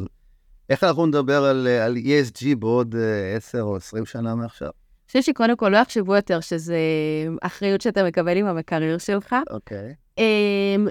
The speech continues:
Speaker 2: זה יהפוך, אני באמת מאמינה שזה יהפוך להיות חלק מהשיח, כמו שאם בעבר, אה, כשדיברו על הוגנות ושקיפות,
Speaker 1: מהמם.
Speaker 2: אמרו, "מה, מה הקשר של זה ל-, לעולם הפיננסי?" והיום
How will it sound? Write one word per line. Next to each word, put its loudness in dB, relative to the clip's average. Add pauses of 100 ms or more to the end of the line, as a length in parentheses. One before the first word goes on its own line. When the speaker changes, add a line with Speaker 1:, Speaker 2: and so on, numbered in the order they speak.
Speaker 2:
זה -2
יהפוך, 0
אני 0
באמת 2
מאמינה 2
שזה -2
יהפוך -2
להיות 0
חלק 0
מהשיח, -2
כמו -2
שאם 0
בעבר, 2 (640)
אה, 2
כשדיברו 0
על 6
הוגנות 0
ושקיפות, -2
Speaker 1:
מהמם. -4
Speaker 2:
אמרו, 0
"מה, 4
מה 4
הקשר 0
של -2
זה 0
ל-, 2
לעולם 2
הפיננסי?" -4
והיום 4